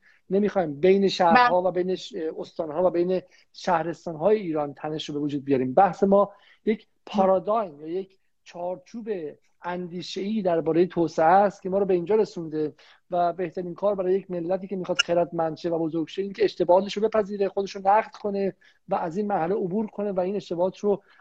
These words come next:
Speaker 1: انجام نده. من می‌خوام چند سوال کوچیک کنم و یواش یواش این بحث رو تموم کنیم. یه سوالی که، ام، دیروز فکر کنم ده بحثی بود بین،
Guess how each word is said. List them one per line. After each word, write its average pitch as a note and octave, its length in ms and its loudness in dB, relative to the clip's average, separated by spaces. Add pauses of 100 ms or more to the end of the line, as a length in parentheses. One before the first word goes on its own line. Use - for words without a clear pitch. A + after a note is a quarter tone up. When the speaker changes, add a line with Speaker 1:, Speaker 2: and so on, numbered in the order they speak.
Speaker 1:
انجام F#3+ 360 0
نده. D3 140 -6
من D#4 180 2
می‌خوام C4+ 180 -2
چند C4+ 200 -2
سوال G#3+ 520 2
کوچیک - 280 -12
کنم G#3 260 -4
و G3+ 120 0 (300)
یواش E3 360 -2
یواش F3+ 180 -6
این G3 80 -6
بحث F#3 220 0
رو F#3+ 60 -12
تموم E3+ 260 -6
کنیم. D#3+ 240 -2
یه C4 60 2
سوالی A#3 360 6
که، B3 200 0 (360)
ام، F#3+ 200 4
دیروز F#3+ 420 4
فکر G#3+ 100 0
کنم D#3 420 0
ده F#3+ 340 4 (100)
بحثی A3+ 320 2
بود G#3+ 120 -4
بین، G#3 360 0